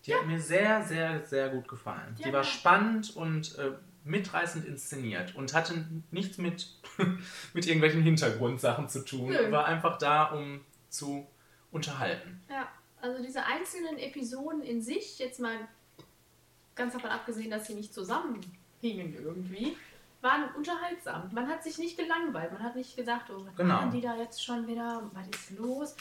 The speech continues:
Speaker 2: Sondern man hat sich gefreut, in dem Moment zu sein. Es waren
Speaker 1: Ja.
Speaker 2: einfach Momentaufnahmen, die irgendwie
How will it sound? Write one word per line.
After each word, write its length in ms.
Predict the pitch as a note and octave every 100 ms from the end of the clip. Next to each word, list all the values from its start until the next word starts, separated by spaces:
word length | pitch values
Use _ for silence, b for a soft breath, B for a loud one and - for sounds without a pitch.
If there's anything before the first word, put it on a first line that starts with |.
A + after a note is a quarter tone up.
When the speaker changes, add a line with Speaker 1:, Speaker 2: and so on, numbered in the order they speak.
| -
Speaker 2:
Sondern 320 | - C#4 D#4+ C#4
man 140 | D4
hat 160 | F4+ -
sich 160 | F4
gefreut, 500 | D#4+ - D4 F4 G#4+ -
in 160 | D4+
dem 160 | D4+ E4
Moment 420 | E4 D#4 D#4+ D#4+
zu 260 | - - F#3+
sein. 340 | E3+ - F#3
Es 120 | F#3+ B3
waren 200 | B3+ C4
Speaker 1:
Ja. 140 | D#3
Speaker 2:
einfach 180 | D3+ D4+
Momentaufnahmen, 1040 | B3+ A#3+ C4+ F#4+ - D#4+ D#4+ D#4 D#4 D#4 C#4+
die 160 | C4+
irgendwie 560 | C4+ D4 C#4 C4+ C#4